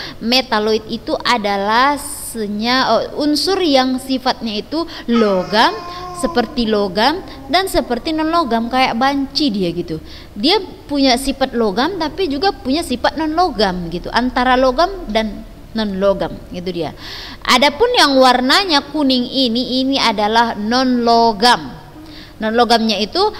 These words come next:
bisa cair ataupun gas gitu. Kalau dia yang logam ini, dia sudah pasti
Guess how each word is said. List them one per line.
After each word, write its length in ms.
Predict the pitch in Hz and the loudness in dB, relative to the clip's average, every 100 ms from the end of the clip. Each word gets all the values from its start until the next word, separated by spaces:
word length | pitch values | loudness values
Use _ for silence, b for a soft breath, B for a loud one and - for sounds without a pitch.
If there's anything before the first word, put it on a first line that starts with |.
| B | B
bisa 320 | 202 208 214 | -6 0 0
cair 480 | 202 226 202 240 349 | 0 0 2 2 0
ataupun 640 | 311 185 202 214 254 262 | -2 -2 -6 -4 -2 -2
gas 400 | 160 113 - - | -4 -6 -10 -12
gitu. 240 | - 170 165 | -12 -12 -6
Kalau 240 | 180 185 | -4 -2
dia 160 | 190 240 | 0 2
yang 160 | 208 | 0
logam 400 | 208 202 208 208 | -2 -2 -2 -2
ini, 400 | - 226 220 294 | -2 0 2 2
dia 320 | 349 285 370 359 B B - | 4 6 6 4 B B -10
sudah 240 | 196 208 | -2 -2
pasti 480 | 208 220 - 330 | 0 0 0 0